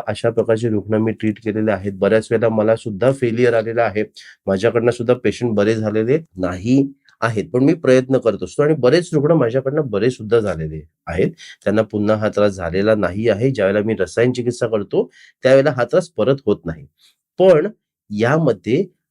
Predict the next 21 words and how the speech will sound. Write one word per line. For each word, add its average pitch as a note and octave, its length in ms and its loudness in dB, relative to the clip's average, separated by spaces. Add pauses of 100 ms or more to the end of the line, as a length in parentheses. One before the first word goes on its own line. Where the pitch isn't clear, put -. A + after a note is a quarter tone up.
(100)
आपल्याला A2 460 0
एक A2 220 -6
लक्षात F2+ 320 -4
ठेवावं F#2 360 0
लागतं F2+ 480 -4
की A#2 100 -6
दोषांचा A2 540 -6
संचय G#2+ 540 -2
असतो - 320 -4
ना, C#3+ 80 0
तो D#3+ 340 -4 (100)
थांबवणं A2+ 420 -2
सगळ्यात A#2 380 -2 (120)
पहिली G#2 300 0
जबाबदारी D#2+ 460 -2
असते. - 320 -16 (520)
ते C#3+ 120 4
पहिलं G#2+ 360 0
थांबवणं E2+ 380 -4
गरजेचं C#2+ 440 -8
असतं - 260 -12